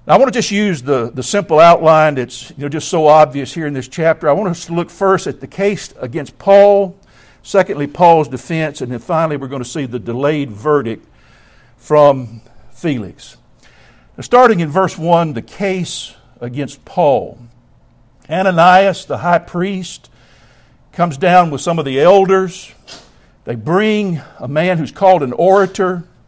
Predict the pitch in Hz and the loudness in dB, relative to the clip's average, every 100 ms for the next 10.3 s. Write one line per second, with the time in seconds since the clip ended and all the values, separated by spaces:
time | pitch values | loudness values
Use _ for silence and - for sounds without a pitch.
0 | _ 135 - - 190 196 175 - - _ | _ -14 -6 0 2 2 -2 -10 -16 _
1 | _ _ _ _ _ _ _ 120 - 170 | _ _ _ _ _ _ _ -10 -4 -2
2 | 156 185 196 190 170 _ _ _ _ _ | 0 -2 -2 -6 -12 _ _ _ _ _
3 | _ _ _ _ _ - 120 123 110 101 | _ _ _ _ _ -4 2 4 4 0
4 | 127 - _ _ _ _ _ _ - _ | -14 -20 _ _ _ _ _ _ -20 _
5 | 170 135 196 220 214 - 151 131 135 120 | -10 -2 2 4 2 -2 -8 -6 -6 -6
6 | 110 110 _ _ _ _ - 120 151 190 | -10 -14 _ _ _ _ -18 -8 0 2
7 | 202 196 214 190 160 165 190 156 190 190 | 2 0 -2 -2 -2 -2 -2 0 0 0
8 | 175 147 156 170 170 165 131 123 160 127 | -4 -8 -8 -6 -6 -6 -8 -10 -10 -10
9 | 113 - 185 170 147 - - 190 202 - | -12 -4 -2 -2 -6 -14 -12 -8 -8 -8
10 | 208 190 175 | -8 -8 -8